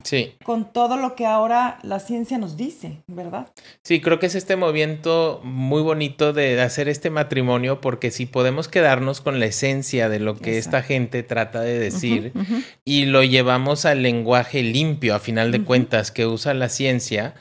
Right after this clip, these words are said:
Speaker 1: ahí es donde creo que se pueden hacer grandes avances, porque nadie va a tener la razón,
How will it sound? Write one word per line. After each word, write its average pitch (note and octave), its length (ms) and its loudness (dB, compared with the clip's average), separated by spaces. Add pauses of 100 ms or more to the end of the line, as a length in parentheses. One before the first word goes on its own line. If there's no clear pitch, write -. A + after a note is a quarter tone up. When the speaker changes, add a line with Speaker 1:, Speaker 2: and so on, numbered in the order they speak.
(340)
Speaker 1:
ahí C3+ 300 2
es E3+ 100 0
donde C3+ 260 0
creo A#2 220 0
que C3+ 120 -2
se B2+ 120 -6
pueden A#2 520 2
hacer A2+ 360 -2
grandes A2+ 480 0
avances, A2+ 680 -2 (440)
porque C#3+ 680 4
nadie D3 280 2
va D#3 80 2
a D#3 60 -2
tener C#3+ 260 0
la C3+ 100 4
razón, A#2 600 -2